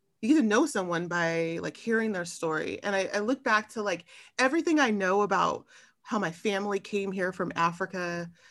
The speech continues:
I learned at the feet of my grandmother, right? So somebody told her the story, and then she told the story.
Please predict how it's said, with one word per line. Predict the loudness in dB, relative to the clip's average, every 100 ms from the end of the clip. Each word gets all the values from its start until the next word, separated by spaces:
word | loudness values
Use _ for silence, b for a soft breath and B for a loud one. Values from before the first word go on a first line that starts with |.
| b b 0
I | 2
learned | 2 4 4 2
at | 0
the | -4
feet | -4 -6 -6 -6 -2
of | 2 2 0 -8 -16 _ _ -8
my | -6
grandmother, | -2 0 2 2 -2 -4 -8 _ -8
right? | -4 -4 -4
So | -6
somebody | -6 2 4 6 4 2
told | -4 -4 -2
her | -2 -2
the | -2 -6
story, | -4 -2 0 -2 -4 -8 _ _ _ _ _ -4
and | 0 2
then | 0
she | 0 0 0
told | 0 -2 -4
the | -8
story. | -6 -6 -6 -6 -10